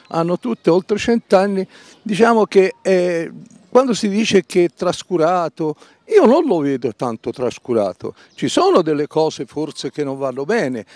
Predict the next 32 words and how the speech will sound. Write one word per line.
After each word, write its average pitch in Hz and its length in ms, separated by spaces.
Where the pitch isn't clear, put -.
all'interno 143 800
di 135 100
un 139 160
giardino 131 560
botanico, 214 600
perché 175 340
dovrebbe 151 540
essere 143 320
un 127 180
giardino 135 560
botanico 269 680
riservato 185 840
alle 196 160
piante 190 480
e 277 40
ai 285 60
visitatori 269 680
che 196 140
ci - 160
vanno 202 280
dentro, 156 460
con 135 200
delle 147 220
panchine 165 480
dove 135 380
se-, 120 220
se-, - 160
potersi 139 500
sedere 180 560
e 151 200
tutto. 110 420
Comunque, 220 500